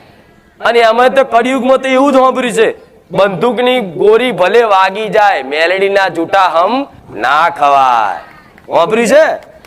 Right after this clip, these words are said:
ગીતોમાં પ્રવીણ લુણીએ ગાયેલું છે, આપણે ગાવા આવે છે ને જે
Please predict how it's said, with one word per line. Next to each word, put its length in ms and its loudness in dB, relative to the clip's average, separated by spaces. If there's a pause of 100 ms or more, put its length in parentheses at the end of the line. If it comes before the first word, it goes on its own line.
(580)
ગીતોમાં 480 0
પ્રવીણ 300 0
લુણીએ 360 2
ગાયેલું 360 0
છે, 40 -8
આપણે 260 -2
ગાવા 300 0
આવે 240 2
છે 120 0
ને 60 -4
જે 280 -4